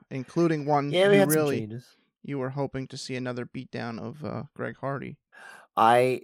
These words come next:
Speaker 2: would love to see that.
Speaker 1: <laughs>
Speaker 2: Uh, apparently that has been rescheduled for U F C two seventy-two, I think.
Speaker 1: Yes.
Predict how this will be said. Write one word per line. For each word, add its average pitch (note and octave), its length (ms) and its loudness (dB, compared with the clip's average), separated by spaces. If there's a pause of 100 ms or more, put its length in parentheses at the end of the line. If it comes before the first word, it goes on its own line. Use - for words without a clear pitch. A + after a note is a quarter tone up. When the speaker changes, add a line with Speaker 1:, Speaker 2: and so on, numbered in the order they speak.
Speaker 2:
would G#2+ 960 -4
love G2 340 -6
to - 140 -12
see F#2 260 -12
that. F2+ 300 -2
Speaker 1:
<laughs> G2 40 0
Speaker 2:
Uh, A#2+ 220 4
apparently F3+ 320 0
that C#3 300 2
has D3+ 120 -2
been D3 140 -2
rescheduled C3+ 520 -4
for B2 120 -8
U A#2+ 220 0
F B2+ 60 -4
C A#2 260 -6
two - 180 -10
seventy-two, C#3 680 -2
I E2+ 100 -8
think. - 260 -20 (240)
Speaker 1:
Yes. - 420 -6